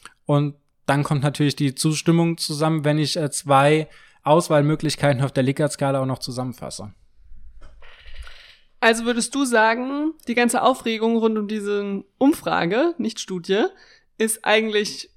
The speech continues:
Speaker 2: vollkommen übertrieben, weil das,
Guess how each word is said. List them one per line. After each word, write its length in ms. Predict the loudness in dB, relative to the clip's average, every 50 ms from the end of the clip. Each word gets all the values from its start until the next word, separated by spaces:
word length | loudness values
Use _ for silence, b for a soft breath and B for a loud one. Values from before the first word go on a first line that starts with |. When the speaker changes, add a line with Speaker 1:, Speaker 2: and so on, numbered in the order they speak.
| _ _
Speaker 2:
vollkommen 680 | 0 0 2 2 2 0 0 0 0 -2 -4 -6 -8 -10 _ _ _ _ _ _ _ _ _ _
übertrieben, 640 | -2 0 0 0 0 2 0 2 2 2 2 0 -2 -4 -10 _ -20 -8 _
weil 240 | 2 4 4 4 4
das, 300 | 2 0 -2 -4 -8 _